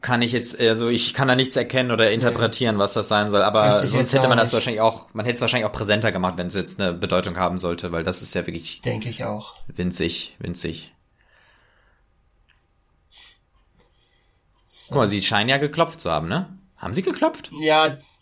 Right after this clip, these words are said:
Speaker 2: weiß ich nicht, aber der Typ ist ja mit denen auch, der gehört ja irgendwie zu denen. Deswegen ki-, legen sie den ja nicht um. Das ist ja irgendwie so ein Verbindungsmann von denen mit der Gruppe.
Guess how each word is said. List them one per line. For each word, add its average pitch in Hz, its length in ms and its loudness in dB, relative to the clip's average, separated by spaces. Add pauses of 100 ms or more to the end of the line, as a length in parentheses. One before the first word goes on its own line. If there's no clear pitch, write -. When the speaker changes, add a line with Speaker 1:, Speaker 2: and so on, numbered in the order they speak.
Speaker 2:
weiß 214 240 2
ich 160 100 -2
nicht, 131 220 -4
aber 139 200 0
der 147 240 0
Typ 208 300 -4
ist 185 240 0
ja 185 680 2 (1040)
mit 170 280 0
denen 170 640 0
auch, 160 280 2 (160)
der 143 120 -4
gehört 143 320 -4
ja 147 100 -6
irgendwie 143 300 -8
zu 139 180 -4
denen. 123 380 -4 (1200)
Deswegen 135 420 -2
ki-, 147 180 -2
legen 147 340 -2
sie 135 120 -2
den 139 180 -2
ja 139 100 2
nicht 131 180 -2
um. 127 260 -6 (280)
Das 123 140 -8
ist 131 120 -4
ja 135 100 0
irgendwie 131 280 -2
so 127 80 -4
ein 127 100 -2
Verbindungsmann 123 800 -4
von 117 300 -6
denen 113 280 -2
mit 107 140 -6
der 120 100 -8
Gruppe. - 400 -14